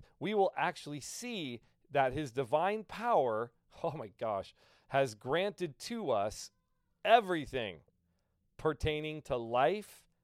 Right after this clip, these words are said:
and godliness. I just <laughs> wanna, my gosh, it's like when we actually know who Jesus is,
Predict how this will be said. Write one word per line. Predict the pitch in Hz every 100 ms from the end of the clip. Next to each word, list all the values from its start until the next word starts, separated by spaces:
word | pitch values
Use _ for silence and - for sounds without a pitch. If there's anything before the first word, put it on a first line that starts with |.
| _ _ _
and | 156 147 139 120
godliness. | 151 151 139 117 98 85 80 - - _
I | 120
just | 139 156 -
<laughs> |
wanna, | 185 143 120 - - - - -
my | 165 185
gosh, | 170 151 117 -
it's | 147 156
like | 143 127
when | 165
we | 165 156
actually | 165 214 - 247 247
know | 226 226 165 131
who | 131
Jesus | 123 156 196 185 214 -
is, | 247 135 107 -